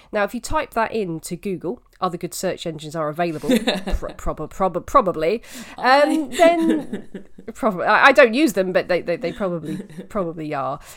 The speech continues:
Speaker 1: Um, someone more techie than me will tell you. But then if, if you just type life wheel in, you'll see lots of versions of it, and literally is just a wheel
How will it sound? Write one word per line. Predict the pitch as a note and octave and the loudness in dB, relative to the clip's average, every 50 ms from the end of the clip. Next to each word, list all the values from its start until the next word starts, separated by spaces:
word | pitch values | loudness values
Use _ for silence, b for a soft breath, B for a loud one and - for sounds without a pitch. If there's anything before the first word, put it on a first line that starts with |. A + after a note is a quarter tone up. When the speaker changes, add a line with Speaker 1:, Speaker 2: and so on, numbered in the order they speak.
| B B B | B B B
Speaker 1:
Um, | - G3 G3 G3 F#3+ F#3+ F#3+ G3+ G3+ G3 G3 G3 G3 F#3+ - - | 4 4 6 6 4 4 0 -2 -6 -6 -8 -8 -8 -8 -8 -8
someone | - - A#3+ G#3+ G3+ | -6 -4 -4 -4 -4
more | F#3+ F3+ | -4 -6
techie | - - G3+ F3+ - - E3+ D#3 | -6 -8 -10 -10 -8 -8 -8 -8
than | D#3+ D3+ | -6 -6
me | E3 E3 E3 | -6 -6 -6
will | F3+ E3+ | -8 -12
tell | - - G#3+ F#3 F3+ F3 | -12 -8 -6 -6 -4 -4
you. | E3+ D#3+ E3+ E3 | -6 -6 -8 -8
But | - _ A#3 A3+ A3 - - | -4 _ 4 4 4 4 2
then | B3+ B3 A#3+ A#3+ - | 0 0 0 -2 -6
if, | - A#3 | -8 -8
if | D4+ D4 | -6 -6
you | F4 D#4 | -6 -6
just | - G4+ - - | -6 -8 -10 -6
type | - G3 E3+ - | -4 -4 -4 -4
life | - E3+ E3 F#3+ F#3+ - - - | -4 -4 -4 -4 -6 -8 -10 -10
wheel | D#3 D3 D3 | -10 -10 -10
in, | D3+ D3+ D3+ | -12 -12 -12
you'll | F3 E3+ | -12 -12
see | - - G3 | -12 -12 -8
lots | F#3 G#3 - - - | -6 -8 -8 -8 -10
of | F#3+ E3+ | -10 -8
versions | F3+ F3+ G3 G#3 F#3+ - F#3 F3 D#3+ | -6 -6 -6 -6 -6 -8 -10 -8 -8
of | E3 D#3 E3 | -10 -10 -8
it, | - | -8
and | F3+ G3 F#3+ | -8 -6 -6
literally | B3+ - - - E3+ D#3 D#3 D#3 | -8 -8 -10 -12 -12 -10 -10 -10
is | E3 D#3 | -10 -10
just | - F3+ E3 - - | -10 -10 -10 -10 -12
a | C#3+ | -12
wheel | C#3 D#3+ E3 - - B2 A#2 - B | -10 -10 -10 -10 -10 -12 -14 -16 B